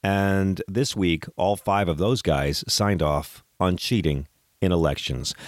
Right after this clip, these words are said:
Essentially, John Roberts is trying to be the swing vote. Unlike Attorney General Barr or Trump, he's got his eye on history.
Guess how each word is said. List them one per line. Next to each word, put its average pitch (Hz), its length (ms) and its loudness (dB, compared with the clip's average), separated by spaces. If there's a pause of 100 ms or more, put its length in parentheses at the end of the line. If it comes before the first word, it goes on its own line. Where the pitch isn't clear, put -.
(160)
Essentially, 170 440 2
John 107 240 2
Roberts 95 440 2 (480)
is 98 140 0
trying 143 220 0
to 143 60 2
be 120 80 2
the 110 100 2
swing 147 260 0
vote. 85 260 -2 (460)
Unlike 120 380 0 (200)
Attorney 110 260 0
General 107 280 2
Barr 87 380 2
or 90 100 4
Trump, 80 320 0
he's 117 180 0
got - 140 0
his 90 120 0
eye 92 140 2
on 80 140 2
history. 78 420 0